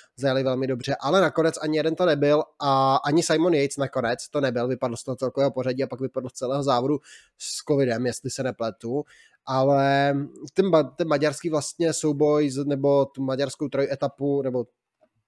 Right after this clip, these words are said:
ten, ten maďarský start, tu Grande Partenzu,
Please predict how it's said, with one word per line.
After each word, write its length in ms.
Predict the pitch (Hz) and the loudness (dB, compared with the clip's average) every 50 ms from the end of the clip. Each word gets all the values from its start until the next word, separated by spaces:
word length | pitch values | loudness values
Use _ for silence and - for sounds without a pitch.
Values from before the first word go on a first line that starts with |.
| _ _ _ _ _ | _ _ _ _ _
ten, 160 | 185 185 165 - | 0 0 2 4
ten 80 | 185 | 4
maďarský 640 | 185 165 147 160 160 151 - - 170 165 143 117 113 | 6 6 6 6 4 2 0 -4 -4 -4 -4 -4 -4
start, 340 | - - - 120 127 131 - | -4 -2 -2 -2 -2 -2 -4
tu 120 | 160 143 | -4 -4
Grande 340 | 131 127 135 127 131 135 135 | -2 -2 -2 0 0 -2 0
Partenzu, 520 | 131 131 123 - - 135 131 120 139 156 | 0 -2 -2 -2 -4 -4 -4 -4 -4 -6